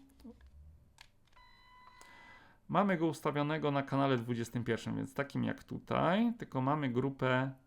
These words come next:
B, a zróbmy go grupą, e, C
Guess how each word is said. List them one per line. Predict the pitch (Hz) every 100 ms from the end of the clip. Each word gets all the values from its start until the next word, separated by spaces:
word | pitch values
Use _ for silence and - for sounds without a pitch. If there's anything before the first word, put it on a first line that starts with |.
| -
B, | 143 110 113 117 175 233 - _ _ -
a | 143
zróbmy | 147 143 127 123 123 - -
go | 113 113
grupą, | 123 135 - - 107 53 110 113 113 113 120
e, | 123 120 117 117 -
C | - 131 151 240